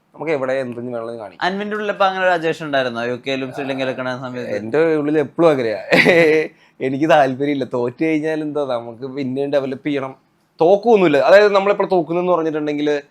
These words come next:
Speaker 1: ആ, നമ്മൾ ഗിവ് അപ്പ് ചെയ്യുമ്പോഴാണ് തോക്കുന്നത്. നമ്മളൊരു പരിപാടി ചെയ്തുകൊണ്ടിരിക്കുമ്പോൾ ഓക്കെ അത് മടുപ്പിച്ചു,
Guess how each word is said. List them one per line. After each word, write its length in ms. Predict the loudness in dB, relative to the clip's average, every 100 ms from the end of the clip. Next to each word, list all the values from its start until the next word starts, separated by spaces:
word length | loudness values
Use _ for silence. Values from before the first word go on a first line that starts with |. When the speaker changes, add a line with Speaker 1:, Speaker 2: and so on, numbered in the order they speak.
| _ _ _ _ -2
Speaker 1:
ആ, 300 | 0 0 -2
നമ്മൾ 220 | -4 -6
ഗിവ് 260 | -6 -6
അപ്പ് 160 | -6 -4
ചെയ്യുമ്പോഴാണ് 380 | -6 -6 -8 -14
തോക്കുന്നത്. 320 | -20 _ _ _ _ _ _ _ _ -14
നമ്മളൊരു 380 | -14 -8 -4 -2
പരിപാടി 460 | 2 2 2 0 -2
ചെയ്തുകൊണ്ടിരിക്കുമ്പോൾ 960 | -6 -6 -6 -8 -10 -10 -8 -8 -8
ഓക്കെ 240 | -8 -8 -8
അത് 100 | -4
മടുപ്പിച്ചു, 800 | -6 -6 -12 -20 -12 -8 -8